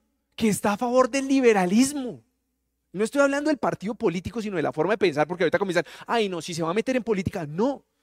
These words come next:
Estoy hablando de lo que la gente sigue diciendo, "Seamos de mente abierta. Probemos las mieles del amor a ver si, si nos entendemos y si no, pues ahí miramos a ver cómo cuadramos después".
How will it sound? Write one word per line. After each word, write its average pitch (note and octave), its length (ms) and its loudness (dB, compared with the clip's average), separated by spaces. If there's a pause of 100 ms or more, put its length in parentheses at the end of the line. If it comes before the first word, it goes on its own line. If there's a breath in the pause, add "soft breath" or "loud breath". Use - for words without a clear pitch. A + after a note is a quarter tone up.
(520)
Estoy G3 260 2
hablando C#4+ 380 4
de D#4+ 60 4
lo D4 80 2
que B3 120 0
la F#3+ 120 2
gente G3+ 280 -2
sigue C#4 200 4
diciendo, A#3 340 0
"Seamos A#3 280 0
de D4 80 0
mente A#3 260 -2
abierta. A#3+ 680 0 (1700)
Probemos A3 480 6
las C4+ 220 2
mieles A#3 360 2
del D4+ 140 2
amor G#3+ 300 2
a C4 60 2
ver B3+ 140 6
si, B3+ 160 -4
si A#3 120 -6
nos A#3 200 -4
entendemos G#3+ 580 -2
y A#3 80 -4
si F3 120 -4
no, F3+ 120 -6
pues - 140 -4
ahí A4+ 140 0
miramos A#4 420 -6
a D#4+ 40 -4
ver - 140 -2
cómo D#4 200 -6
cuadramos B3 440 0
después". - 600 -10